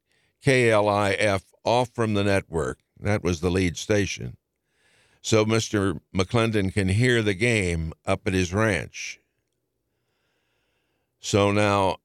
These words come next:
I don't have any spotting boards. I don't have any brochures. I don't have any information, nothing.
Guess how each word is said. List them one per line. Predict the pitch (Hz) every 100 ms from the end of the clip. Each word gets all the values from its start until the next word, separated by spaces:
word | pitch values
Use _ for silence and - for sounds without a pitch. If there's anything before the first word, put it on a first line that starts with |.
| -
I | 110
don't | 139 113
have | 104 92
any | 87
spotting | 80 - 107 107 107 95
boards. | 101 101 90
I | 87
don't | 87 85
have | 90 80
any | 73 71
brochures. | 62 67 67 - 101 101 101 98 87
I | 78 80
don't | 78 78
have | 80 80
any | 78 80 78
information, | 76 76 76 92 90 - 82 - -
nothing. | 90 - 53